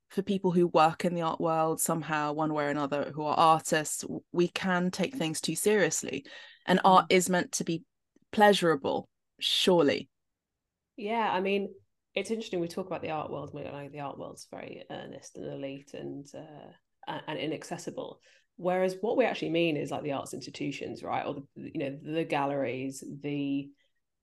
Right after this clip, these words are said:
Speaker 2: training programs, the internships, the, like, the ladders within it. Actually, artists, the people who are actually making the stuff,
Speaker 1: Yeah.
Speaker 2: lo-, loads of fun. You know, they are make, you know, there's artists who make work that's really fun and really engaging,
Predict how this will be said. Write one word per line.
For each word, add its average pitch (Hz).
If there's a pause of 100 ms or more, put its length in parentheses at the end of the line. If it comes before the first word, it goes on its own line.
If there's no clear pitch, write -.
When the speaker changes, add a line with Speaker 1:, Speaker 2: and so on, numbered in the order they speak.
(100)
Speaker 2:
training 139
programs, 139
the 143
internships, 143
the, 139 (180)
like, -
the 151
ladders 147
within 143
it. -
Actually, -
artists, 277
the -
people 269
who 214
are 180
actually -
making 165
the 143
stuff, 139 (160)
Speaker 1:
Yeah. 190 (600)
Speaker 2:
lo-, 262
loads 247
of -
fun. - (180)
You 185
know, 156
they 170 (400)
are 175
make, 185
you 190
know, 175
there's 185
artists 208
who 165
make 165
work 160
that's -
really 175
fun 165
and 160
really 170
engaging, 160